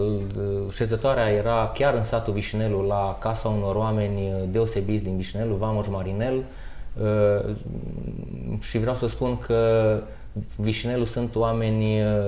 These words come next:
oameni care iubesc tradiția și oameni care, uh, patrioți, să spun așa, au sărit imediat în, uh, în ajutorul nostru și alți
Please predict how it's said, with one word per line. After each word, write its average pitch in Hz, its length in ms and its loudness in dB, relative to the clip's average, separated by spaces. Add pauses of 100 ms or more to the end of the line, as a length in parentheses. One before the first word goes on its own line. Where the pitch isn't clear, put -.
(140)
oameni 110 380 2
care 104 220 0
iubesc 107 300 2
tradiția 104 400 -2
și - 140 -6
oameni 110 220 0
care, 101 520 0 (400)
uh, 101 800 0 (240)
patrioți, 110 500 2
să 95 80 -6
spun 98 200 -4
așa, 135 460 -4 (340)
au 123 160 2
sărit 135 340 0
imediat 123 440 2
în, 107 240 2
uh, 101 500 0
în 104 160 2
ajutorul 107 520 2
nostru 135 340 0
și 147 440 -4
alți 110 360 -2